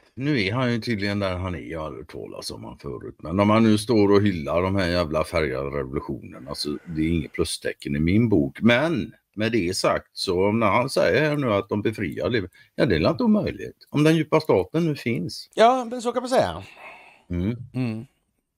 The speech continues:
Speaker 2: Ja, eller var, var, var det de som kämpade mot den djupa staten som sprängde i
Speaker 1: Man får ju
Speaker 2: Beirut?
Speaker 1: fråga sig, vad, vad är det han anser att Israel befriar Libanon ifrån här nu då?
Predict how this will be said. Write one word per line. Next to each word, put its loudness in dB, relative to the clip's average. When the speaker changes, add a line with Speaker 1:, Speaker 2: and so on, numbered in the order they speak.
Speaker 2:
Ja, 2
eller 6
var, 4
var, 2
var 2
det 0
de -2
som -8
kämpade 2
mot 0
den -10
djupa -2
staten -2
som -8
sprängde -2
i 4
Speaker 1:
Man 6
får 4
ju 4
Speaker 2:
Beirut? 6
Speaker 1:
fråga 6
sig, 2
vad, 0
vad 8
är 4
det 0
han 0
anser -2
att -2
Israel -4
befriar -6
Libanon -6
ifrån -4
här -8
nu -12
då? -18